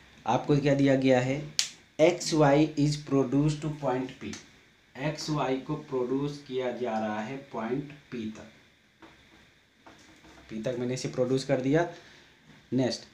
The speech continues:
"Draw the figure given information।" ड्रॉ कर दिया हमने इतना। अब आपको क्या दिया गया, "क्यू, वाई क्यू is a bisector of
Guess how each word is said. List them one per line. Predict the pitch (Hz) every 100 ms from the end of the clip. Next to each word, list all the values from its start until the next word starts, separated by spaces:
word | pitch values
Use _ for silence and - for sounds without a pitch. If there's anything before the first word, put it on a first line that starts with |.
| -
"Draw | 110 135 139
the | 143
figure | 135 120 147 147 - - - -
given | 117 127 135
information।" | 135 147 139 143 147 147 151 - _ _ _ -
ड्रॉ | 123
कर | 123 127
दिया | 131 143
हमने | 143
इतना। | 139 - 147 147 - - - - - -
अब | 165
आपको | 165 156 160
क्या | 151 143
दिया | 120 117
गया, | 107 104 101 - - _ _ _ _ -
"क्यू, | 160 170 185 202 - - _ -
वाई | 120 127 165
क्यू | 175 - 170
is | 151 143
a | 147
bisector | 131 131 143 123 - 151 135
of | 135